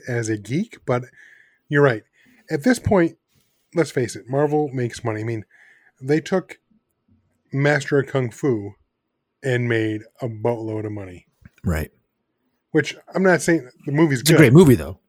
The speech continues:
Speaker 1: It is. It's a good,
Speaker 2: Yeah.
Speaker 1: well, you think it's great. I, I thought it was a good movie. The point is, Marvel has now proven they can take, you know, A, B, C, and even D level characters and make all the money.
Speaker 2: Right.
Speaker 1: So,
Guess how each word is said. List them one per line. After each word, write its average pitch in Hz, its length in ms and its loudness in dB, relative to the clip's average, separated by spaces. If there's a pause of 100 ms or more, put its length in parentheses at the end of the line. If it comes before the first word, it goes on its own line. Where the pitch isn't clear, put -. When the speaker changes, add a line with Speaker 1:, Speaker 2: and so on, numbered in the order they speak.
(240)
Speaker 1:
It 147 120 0
is. 123 240 2
It's 104 200 -18
a 117 40 -10
good, 120 180 -6
Speaker 2:
Yeah. 151 60 -2
Speaker 1:
well, 127 240 -2 (680)
you 156 100 0
think 135 140 2
it's 117 80 -2
great. 120 200 -2
I, 147 120 -2
I 156 140 -6
thought 156 60 -4
it 151 60 4
was 131 100 2
a 110 40 -6
good 110 120 0
movie. 101 280 -6 (600)
The 139 60 -10
point 139 280 2
is, 123 320 -2 (1080)
Marvel 185 320 4
has 156 100 2
now 165 120 2
proven 143 280 0
they 131 80 -2
can 131 120 -8
take, 123 240 -6 (560)
you 147 80 -6
know, 113 220 -2 (680)
A, 131 300 -4 (140)
B, 135 500 -6 (220)
C, 127 380 -6
and 123 180 -4
even 151 260 -2
D 196 160 -2
level 127 260 -2
characters 113 600 -8 (560)
and 175 100 -2
make 165 220 2
all 127 180 0
the 120 80 -2
money. 113 340 -4 (680)
Speaker 2:
Right. 92 240 0 (540)
Speaker 1:
So, 127 440 0